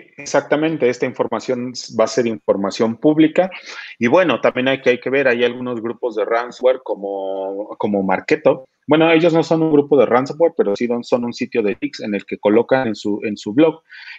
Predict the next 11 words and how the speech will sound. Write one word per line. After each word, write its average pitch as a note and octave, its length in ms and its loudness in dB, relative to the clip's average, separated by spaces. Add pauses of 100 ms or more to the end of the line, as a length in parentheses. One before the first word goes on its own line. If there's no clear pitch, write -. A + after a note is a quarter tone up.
(140)
que, F#3+ 300 4 (360)
eh, D#3 1160 2
bueno, D3 220 -6
no C#3 100 -8
lo G3+ 220 -8
colocan, B2 420 -8
de A2 120 -6
hecho - 200 -14
ya C#3+ 160 -8
lo C#3+ 80 -8
hicieron G#3+ 340 -2